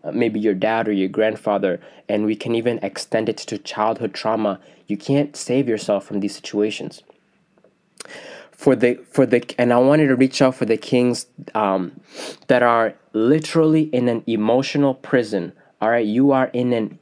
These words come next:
invisible, I call it invisible prison. You cannot see it. Of course, when we're talking about wounds, right? Wounds, like emotional wounds, cer-, certainly those are not the wounds that you see on your, on the surface of your skin.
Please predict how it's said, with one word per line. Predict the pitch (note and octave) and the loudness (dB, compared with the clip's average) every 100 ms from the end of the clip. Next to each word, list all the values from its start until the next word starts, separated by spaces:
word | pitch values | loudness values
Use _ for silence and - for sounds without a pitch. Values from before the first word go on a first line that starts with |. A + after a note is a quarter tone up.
| _ | _
invisible, | F3+ D#3 B2 C#3+ D#3+ D3+ G#2 G#2+ - - | 4 4 6 4 4 2 2 0 0 -4
I | A2 | -6
call | - C3 C3 | -2 0 2
it | - | 2
invisible | C3 A#2+ G#2 D3+ D3+ B2+ C3+ C#3 | 0 0 4 4 4 2 4 2
prison. | C3+ - C3+ A2+ G2 B1 | 0 0 0 0 -2 -4
You | A#2 | -8
cannot | - D3+ D3 C#3+ | -2 0 0 -2
see | - D#3 D3+ | -4 0 2
it. | G#2 - - - - - - - | 2 -4 -18 -20 -20 -20 -18 -4
Of | - | -4
course, | - C#3 C3+ - | 2 2 2 0
when | A#2 | 0
we're | C#3 | 0
talking | C#3+ C3 B2+ | 0 -2 0
about | A#2 A2+ G#2+ - | 0 2 2 0
wounds, | G2+ G#2 D3 D3+ B2+ G2+ - - | 0 4 6 6 4 2 -4 0
right? | G2 B2+ G2+ | 2 2 0
Wounds, | G2 B2+ D#3+ C3 F#2 - | 2 4 6 4 0 -4
like | G2 F#2+ - | -4 -4 -2
emotional | G2+ A2 B2 C3 G#2+ | 0 0 -2 -2 0
wounds, | F#2+ G#2+ A#2+ B2+ - - - - - | 2 2 0 -2 -6 -20 -20 -20 -20
cer-, | - - D3+ D3+ | -8 -2 -2 -2
certainly | - D#3+ D3+ C3 A2 G#2 | 0 0 2 0 0 2
those | A#2+ C3 | 2 2
are | A#2+ | 0
not | A#2 A#2+ | 0 0
the | G#2+ | 0
wounds | G2 A2 A#2 A2+ | 0 0 0 0
that | - | 0
you | G2+ | 0
see | G#2 - - A#2 C3 C3 - _ | -2 -4 0 2 2 -2 -16 _
on | G#2 G#2 G#2 G2 | 0 2 0 -2
your, | G#2 A2 - | -2 -2 -2
on | A2 G#2+ | -2 0
the | G2+ | -2
surface | - A#2+ A#2 B2+ - | 2 0 2 -2 -2
of | G#2+ G#2 | -2 0
your | G#2+ | 0
skin. | - - C3 A#2+ D3 E3 | -2 -2 2 4 4 0